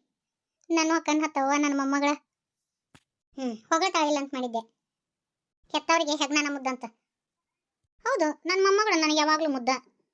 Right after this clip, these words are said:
ಬೇರೆದವ್ರು ಚಂದ ಕಾಣ್ತಾವ ಬಿಡ್ತಾವ, ನನಗ್ ಬ್ಯಾಡದು. ನನ್ ಮೊಮ್ಮಗಳು ನನ್ ಕಣ್ಣಿಗ್ ಚಂದ ಕಾಣ್ತಾಳ ಸಾಕು. ಅಜ್ಜ ಬರ್ಲಿಲ್ಲನ? ಅಜ್ಜ ಹಿಂದೆಗಡೆ ಬರ್ತದ ತಗೋ, ಅದಕ್ಕರಿ ಏನ್ ಗೊತ್ತಾಗತ್ತ? ಅಷ್ಟೊಂದ್ ಏನು ಗೊತ್ತಾಗಂಗಿಲ್ಲ. ಕಾರ್ಯ ಅದು ಮಾಡೋ ಮುಂದಾಗ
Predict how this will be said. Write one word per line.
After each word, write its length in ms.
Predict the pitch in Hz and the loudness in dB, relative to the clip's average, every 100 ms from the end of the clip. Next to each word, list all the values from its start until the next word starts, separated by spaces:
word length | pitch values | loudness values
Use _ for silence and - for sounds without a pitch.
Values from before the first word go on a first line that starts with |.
| _ 247 | _ -4
ಬೇರೆದವ್ರು 380 | 269 294 277 | -2 0 -2
ಚಂದ 260 | 254 320 427 | 0 0 0
ಕಾಣ್ತಾವ 440 | 403 392 370 370 | 0 2 2 2
ಬಿಡ್ತಾವ, 320 | 339 311 285 226 | 0 0 -2 -4
ನನಗ್ 280 | 254 277 339 | -6 -6 -2
ಬ್ಯಾಡದು. 400 | 320 302 233 220 320 | 2 2 0 -4 -4
ನನ್ 180 | 440 | -2
ಮೊಮ್ಮಗಳು 300 | 339 302 453 | -2 -2 -2
ನನ್ 180 | 311 311 | -4 -4
ಕಣ್ಣಿಗ್ 240 | 254 285 320 | -6 -8 -6
ಚಂದ 140 | 294 | -6
ಕಾಣ್ತಾಳ 300 | 269 254 277 | -8 -6 -6
ಸಾಕು. 340 | 392 311 - - _ _ _ _ _ _ _ _ _ 294 | -2 -2 -4 -16 _ _ _ _ _ _ _ _ _ -6
ಅಜ್ಜ 180 | 294 381 | -4 -2
ಬರ್ಲಿಲ್ಲನ? 560 | 359 392 359 311 370 254 _ _ _ _ _ _ _ _ _ - 262 | -2 -2 -2 -2 -2 -6 _ _ _ _ _ _ _ _ _ -6 -4
ಅಜ್ಜ 160 | 240 262 269 254 | 0 0 0 -2
ಹಿಂದೆಗಡೆ 300 | 240 269 277 | -4 -2 -2
ಬರ್ತದ 220 | 262 254 277 | -2 -6 -6
ತಗೋ, 140 | 262 269 _ _ 220 | -6 -8 _ _ -8
ಅದಕ್ಕರಿ 280 | 247 247 | -4 -4
ಏನ್ 160 | 233 247 | -4 -4
ಗೊತ್ತಾಗತ್ತ? 360 | 240 226 220 226 | -4 -6 -6 -8
ಅಷ್ಟೊಂದ್ 260 | 214 254 240 | -6 -4 -2
ಏನು 100 | 262 | -2
ಗೊತ್ತಾಗಂಗಿಲ್ಲ. 460 | 254 240 277 247 269 339 - _ _ _ | -2 2 2 2 0 -2 -4 _ _ _
ಕಾರ್ಯ 200 | 277 262 | -2 0
ಅದು 140 | 269 233 | -2 -2
ಮಾಡೋ 180 | 226 233 | -4 -4
ಮುಂದಾಗ 260 | 220 233 | -4 -6